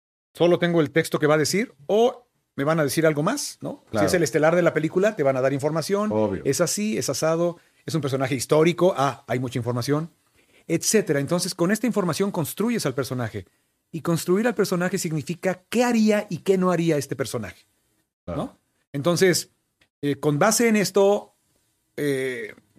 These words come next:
Speaker 1: te pones en los zapatos del personaje sin juzgarlo, permitiéndote entender, eh, su esencia, por qué hace las cosas como las hace. A lo mejor es muy parecido a ti, pero ¿por qué reacciona diferente ante una situación en la que yo sé cómo reaccionaría?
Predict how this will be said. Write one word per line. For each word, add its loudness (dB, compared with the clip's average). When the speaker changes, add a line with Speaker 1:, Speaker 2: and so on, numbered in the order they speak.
Speaker 1:
te 0
pones 4
en 0
los -2
zapatos -4
del -2
personaje -4
sin 2
juzgarlo, 2
permitiéndote 0
entender, 0
eh, -18
su -4
esencia, 0
por 0
qué 0
hace 2
las -2
cosas -4
como -2
las -2
hace. -2
A -2
lo 0
mejor 0
es -2
muy -2
parecido 2
a 0
ti, -4
pero 2
¿por -4
qué 0
reacciona -2
diferente -2
ante -2
una -2
situación 0
en 0
la -2
que -4
yo 0
sé 0
cómo -2
reaccionaría? -2